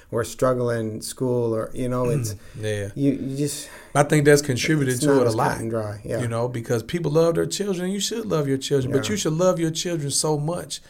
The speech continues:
Speaker 2: that you be raising them up in the ways of the Lord, right?
Speaker 1: Yeah.
Speaker 2: And not outsourcing that to Awana or
Speaker 1: Mm-hmm.
Speaker 2: the youth group or the children's service on a Sunday
Speaker 1: Mm-hmm.
Speaker 2: morning. Like, those things, nothing wrong with 'em,
Speaker 1: Mm-hmm.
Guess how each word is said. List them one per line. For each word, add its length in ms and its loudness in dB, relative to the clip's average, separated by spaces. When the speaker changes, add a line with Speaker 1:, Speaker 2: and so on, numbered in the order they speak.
Speaker 2:
that 260 4
you 80 -2
be 200 2
raising 560 4
them 240 0
up 320 -6
in 120 -2
the 100 2
ways 340 4
of 60 0
the 80 -2
Lord, 460 -2
right? 180 0
Speaker 1:
Yeah. 180 2
Speaker 2:
And 200 -4
not 220 4
outsourcing 720 0
that 240 -2
to 240 -2
Awana 720 -2
or 500 0
Speaker 1:
Mm-hmm. 320 -12
Speaker 2:
the 100 -4
youth 380 0
group 400 -2
or 440 0
the 400 -2
children's 520 0
service 320 0
on 120 -4
a 60 -4
Sunday 360 -2
Speaker 1:
Mm-hmm. 80 -6
Speaker 2:
morning. 360 -2
Like, 220 -4
those 280 2
things, 300 -4
nothing 220 -4
wrong 340 -2
with 180 0
'em, 60 -4
Speaker 1:
Mm-hmm. 160 -8